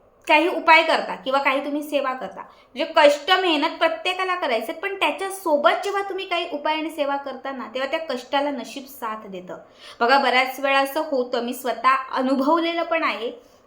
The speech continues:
मी बऱ्याच वेळा माझ्या पतींच्या तोंडातून पण हे ऐकलेलं आहे की कितीही कमावलं तरी जे नशीब देतं तेच होतं किंवा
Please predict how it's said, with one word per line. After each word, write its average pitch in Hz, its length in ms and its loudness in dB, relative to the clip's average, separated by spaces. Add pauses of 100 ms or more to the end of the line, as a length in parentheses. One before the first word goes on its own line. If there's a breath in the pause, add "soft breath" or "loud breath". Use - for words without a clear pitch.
मी 247 120 -2
बऱ्याच 254 460 2
वेळा 302 140 2
माझ्या 277 260 -2
पतींच्या 262 500 -6
तोंडातून 285 480 -2
पण 294 160 -6
हे 285 260 -4
ऐकलेलं 247 400 -8
आहे 247 140 -6
की 294 140 -14
कितीही 311 580 -2
कमावलं 330 540 0 (180)
तरी 247 120 -2
जे 285 200 2
नशीब 254 400 -6 (100)
देतं 269 240 0
तेच 285 380 0
होतं 233 160 -6
किंवा 247 300 0